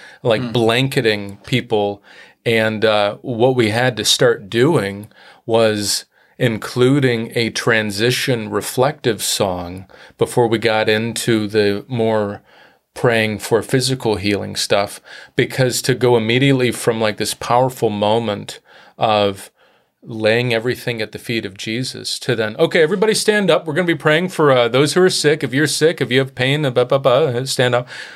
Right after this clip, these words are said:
Speaker 1: We would need to transition that because,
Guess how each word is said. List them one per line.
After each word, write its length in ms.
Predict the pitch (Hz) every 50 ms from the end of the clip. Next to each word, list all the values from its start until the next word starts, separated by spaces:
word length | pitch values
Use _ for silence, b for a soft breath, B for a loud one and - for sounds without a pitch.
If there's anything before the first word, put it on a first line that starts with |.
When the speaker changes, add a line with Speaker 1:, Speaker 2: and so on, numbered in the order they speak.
| B B
Speaker 1:
We 120 | - 127 123
would 180 | 117 117 110
need 380 | 110 113 113 127 139 143 135 135
to 100 | - 120
transition 720 | 104 - - 120 110 104 104 101 113 117 113 - 131 113
that 260 | 104 101 101 - -
because, 600 | - 113 107 - - 117 107 104 98 92 - -